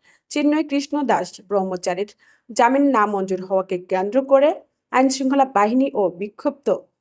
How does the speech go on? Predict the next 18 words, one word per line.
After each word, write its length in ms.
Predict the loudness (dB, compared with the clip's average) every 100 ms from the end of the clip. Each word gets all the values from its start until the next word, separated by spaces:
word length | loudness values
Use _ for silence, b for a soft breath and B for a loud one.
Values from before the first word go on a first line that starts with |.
| _ -6
জনতার 420 | 2 2 2 -2 -6
ত্রিমুখী 520 | -6 -2 0 -2 -4 -6 -6 -4
সংঘর্ষে 560 | 0 0 -2 -8 -12 -14 _ _ _ _
নিহত 280 | -8 -6 -6
হয়েছেন 500 | -6 -4 -4 -4 -8 -10 -14 -4
সাইফুল। 420 | -2 -2 -4 -6 -8 _ _ _ _ _ _ _ _ 0
এদিকে 380 | 4 4 6 2 2
দিনভর 360 | 2 2 2 0 -2
সংঘর্ষের 480 | -6 -6 -8 -6 -8 -8 -4
ঘটনায় 440 | -2 0 0 0 2
রাত 160 | 4 4 2
দশটার 380 | 0 2 0 2 4
পর 120 | 4 2
থেকে 240 | -10 -6 -6 -6 _ _ _ 0
নগর 340 | 2 6 4 4
জুড়ে 220 | 2 4 2 0
চলছে 340 | 0 0 -2 -6 -2
যৌথ 220 | -2 -2